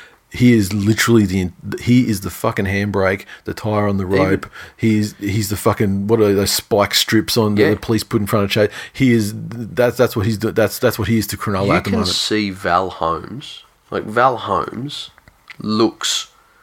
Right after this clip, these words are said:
Speaker 2: um, visibly pained in having to slow down his style of play.
Speaker 1: <laughs> Yeah.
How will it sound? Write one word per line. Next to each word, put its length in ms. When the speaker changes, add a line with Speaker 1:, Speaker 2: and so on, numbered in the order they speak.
Speaker 2:
um, 640
visibly 1000
pained 680
in 140
having 360
to 160
slow 640
down 360
his 180
style 380
of 180
play. 380
Speaker 1:
<laughs> 40
Yeah. 280